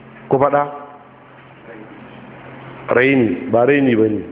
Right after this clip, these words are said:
Shaidan bai raina Allah ba. Me yasa ya yi?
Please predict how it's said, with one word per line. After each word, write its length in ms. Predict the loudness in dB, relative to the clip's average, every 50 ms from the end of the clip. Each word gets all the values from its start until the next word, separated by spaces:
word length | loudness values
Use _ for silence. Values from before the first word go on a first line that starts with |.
| -16 -18 -20 -20 -20 -20 -20 -20 -20 -20 -20 -20 -20 -20 -20 -20 -20 -20 -20 -20 -20 -18 -10
Shaidan 340 | -4 -2 0 2 2 2 4
bai 140 | 4 4 4
raina 240 | 4 4 4 2 2
Allah 280 | 2 0 0 0 0 -2 -4 -6
ba. 80 | -12 -16 -18 -20 -20 -20 -20 -20 -20 -20 -20 -20 -20 -20 -20 -20 -20 -20 -20 -20 -20 -20 -16 -2 0
Me 100 | 2 4
yasa 300 | 4 2 4 4 4 4 4
ya 120 | 4 4
yi? 200 | 2 0 0 -4